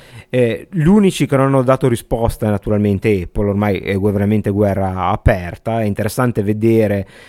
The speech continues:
se si creeranno due giardini, che ognuno andrà per la propria strada, o se diventerà una cosa tutti contro Apple, in questo periodo forse anche Microsoft, visto che, eh, si è detta aperta più H due sei quattro, pur non chiudendo completamente la porta a V P eight.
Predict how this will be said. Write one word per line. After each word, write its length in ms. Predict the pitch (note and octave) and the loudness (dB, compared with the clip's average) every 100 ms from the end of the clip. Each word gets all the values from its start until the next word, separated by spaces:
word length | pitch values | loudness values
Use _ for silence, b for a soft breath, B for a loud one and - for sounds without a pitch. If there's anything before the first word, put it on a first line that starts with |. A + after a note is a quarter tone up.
| B | B
se 280 | - G#2+ - | -4 -2 -2
si 120 | - | -10
creeranno 580 | G#2+ A2+ A2+ A#2 B2 A2+ | -4 0 2 2 2 0
due 180 | A2+ A2+ | 0 2
giardini, 680 | A2+ A2 A#2 B2+ A#2+ A2 G2 | 2 0 0 2 2 2 0
che 80 | G#2+ | 0
ognuno 240 | G#2+ A2+ | 0 2
andrà 260 | A2 A2 G#2+ | 2 0 0
per 140 | G#2+ | -2
la 80 | G2+ | -2
propria 280 | G2 - G#2 | -4 -4 -6
strada, 600 | - A#2+ A#2 G2+ G2 F#2 B B B | -4 0 0 0 -4 -10 B B B
o 180 | A2 - | -8 -6
se 200 | G#2 G2+ | -10 -6
diventerà 440 | G#2 G#2+ A2+ A2 | -2 -2 0 0
una 120 | G#2+ | 0
cosa 180 | A2 A2 | 0 -2
tutti 380 | - C#3+ - B2 | -2 -6 -4 -2
contro 380 | A#2+ A2 A2 A2 | 0 0 0 2
Apple, 380 | B2+ - A2 G2+ | 2 0 -6 -6
in 40 | |
questo 220 | G2 - | -8 -6
periodo 240 | G2+ A2 - | -2 -2 -2
forse 220 | G#2 G#2 | -4 -2
anche 220 | G#2 A2 | -4 -2
Microsoft, 680 | A#2 A#2+ G2 - G#2+ G2+ G2 | 0 0 -2 -8 -10 -10 -8
visto 340 | F#2+ G2+ - | -6 -6 -6
che, 220 | - G#2+ - B B B | -4 -4 -4 B B B
eh, 600 | - G#2+ F#2 F2 C#2+ D2 C#2+ | -8 -4 -2 -4 -6 -8 -8
si 160 | - | -2
è 20 | |
detta 380 | G#2+ G2+ A2 G2+ | -2 0 -2 0
aperta 680 | G2+ - A2 G#2+ G2+ A2+ G2+ | -2 0 0 0 -2 -4 -4
più 200 | - A2 | 0 0
H 260 | G2+ F#2+ G#2 | 0 -2 -2
due 160 | G#2 | -4
sei 200 | - G#2 | -2 -4
quattro, 640 | - B2+ G2+ - - A2 _ - - | 0 0 0 -6 -14 -14 _ -14 -2
pur 220 | A#2+ A2 | 2 4
non 440 | A2 G#2 G2 F#2+ | 2 2 0 -2
chiudendo 400 | - A2+ A#2 G#2+ | -2 0 2 2
completamente 460 | G2+ G#2 G#2 A2 A2 | -2 -4 0 -2 -2
la 80 | G#2 | -4
porta 360 | A2+ G#2+ - | -4 -6 -4
a 40 | G#2 | -4
V 140 | A2+ | -4
P 80 | - | -2
eight. 540 | F3 G#2+ F#2+ A2+ E3+ | 0 2 -2 -4 -8